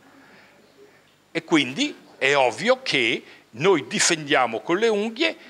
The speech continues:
le posizioni acquisite da, fino a quel momento dei nostri lavoratori." E, e capite che questa è l'involuzione più grave. E infatti dopo da allora Co-, Cofferati, che era pure, aveva avuto una traiettoria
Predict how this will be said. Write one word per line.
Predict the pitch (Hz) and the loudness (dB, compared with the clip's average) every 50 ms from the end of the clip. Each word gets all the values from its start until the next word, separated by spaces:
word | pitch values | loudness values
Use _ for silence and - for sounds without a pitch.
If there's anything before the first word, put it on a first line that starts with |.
| - - - - | -20 -20 -20 -8
le | 123 139 160 147 | -2 -2 -2 -2
posizioni | - - 151 143 151 160 143 - 202 196 151 139 | 0 0 -2 0 0 -2 0 2 2 2 2 2
acquisite | 131 110 - - 196 202 170 - 127 117 101 - - 165 185 226 - - - - _ _ _ - | 0 -2 -2 -6 -6 -2 -2 -2 -2 -2 -6 -4 -2 -2 -2 -2 -6 -14 -20 -20 _ _ _ -4
da, | - 120 113 117 131 147 175 170 - - - | 0 2 2 4 4 2 0 -2 -8 -14 -16
fino | - - 120 117 107 104 | -10 -8 -6 -4 -4 -4
a | |
quel | - - 170 165 156 | -2 0 0 0 0
momento | 190 220 220 208 208 95 - - - 185 | 0 -2 -2 -2 -6 -8 -8 -10 -10 -8
dei | 180 196 160 | -6 -6 -8
nostri | - - - - - 117 | -6 -8 -12 -10 -8 -8
lavoratori." | 107 104 110 107 - - - - - - _ - - - - - | -8 -6 -8 -8 -10 -12 -18 -20 -20 -20 _ -20 -20 -20 -20 -6
E, | _ 214 226 170 120 - - - _ | _ 0 0 0 -2 -6 -14 -20 _
e | - 214 - | -16 -12 -4
capite | - 156 - - 220 226 269 262 | -4 -4 -4 -4 -8 -8 -8 -8
che | - 113 - | -8 -8 -8
questa | - 156 185 175 - - | -4 -4 -4 -2 -2 0
è | 120 113 | 0 0
l'involuzione | 117 120 135 165 180 180 143 - 143 135 131 131 - - 135 151 190 214 - | 0 0 -2 -4 -4 -4 0 2 2 2 2 0 -2 -2 -2 -2 -2 -2 -6
più | - 120 | -8 -6
grave. | 110 147 190 175 120 87 80 - - - _ _ _ _ - | -2 2 2 2 2 0 -4 -12 -20 -20 _ _ _ _ -12
E | - 135 | -10 -10
infatti | - - - 95 101 - - 92 | -8 -6 -4 -4 -4 -4 -6 -4
dopo | - 120 - - 95 | -4 -4 -4 -4 -6
da | 90 - 135 | -2 -2 -2
allora | 123 107 104 107 113 113 104 - - - - - _ _ | -2 -2 -4 -4 -4 -4 -4 -6 -10 -18 -20 -20 _ _
Co-, | - - - | -18 -18 -18
Cofferati, | - - - - - 139 104 98 104 - - - - | -16 -10 -8 -2 -2 0 2 2 0 0 -2 -8 -14
che | - - 90 | -12 -6 -2
era | 104 127 131 | 0 0 0
pure, | - - - 107 139 147 123 95 - - - - - - | 0 -2 -4 -2 0 0 0 0 -2 -6 -14 -20 -18 -6
aveva | - 92 92 92 101 | -4 -2 0 2 0
avuto | 98 95 104 135 135 - 120 110 | 0 0 -2 -4 -4 -4 -6 -8
una | 101 - 104 98 - | -8 -8 -8 -10 -8
traiettoria | - - 107 107 110 110 104 - - 135 131 131 120 113 110 110 95 | -6 -4 -2 0 0 0 -2 -2 0 2 2 2 2 2 0 -2 -2